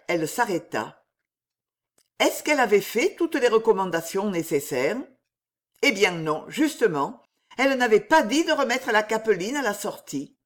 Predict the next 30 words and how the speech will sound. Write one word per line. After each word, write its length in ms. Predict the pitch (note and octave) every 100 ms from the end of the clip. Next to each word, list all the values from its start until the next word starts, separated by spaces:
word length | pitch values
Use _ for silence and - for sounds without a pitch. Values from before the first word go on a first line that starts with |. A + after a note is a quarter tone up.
| _ _ _ _ _ D#4
Et 100 | A4
si 180 | E4 D4+
la 100 | D4
petite 500 | C4+ C4 C4+ A#3+ A3+
s'ennuyait 640 | A#3+ G#3 G3+ G3 F3+ F3+
trop, 400 | - F#3+ G3+ - _ _
qu'en 160 | A4 G#4
ferait 300 | C4 A3 G#3+
la 100 | G#3
demoiselle ? 840 | G3 F#3+ F#3+ E3+ F#3+ G3 G#3+ A#3+ _ _ _ _ _ _ _ _ _
Peut-être, 600 | D4+ - - - C#5 -
si 140 | - A3
elle 160 | G#3
se 120 | G#3
prenait 420 | A3 A3+ B3 A#3 A3
à 60 |
pleurer, 560 | - F3+ F3 A#3+ F#4 - - - _
serait-il 500 | - C#4 B3 A#3 -
préférable 640 | C#4+ C#4+ A#3 F#3+ B3+ D#4+ B3+
de 80 |
la 100 | G#3
ramener. 720 | G3 F3 F#3 C#4+ A3 - - _ _ _ _ _ _ _ _ _ _ _ _ _ _ _ _ _ _ _
Madeleine 580 | F#3+ A#3+ G#3 F3+ F3+ C#4+
revint 380 | E3+ E3 E3+ A#3+
vers 160 | A3+
l'école. 600 | D3 C#3+ - A2 G2+ C3 - _ _ _ _ -
La 100 | F3
classe 400 | F3 F3 C#4+ C#4+
était 220 | G#3+ A#3
commencée. 800 | A#3 F3+ D#3+ D#3 - A#2+ A2 -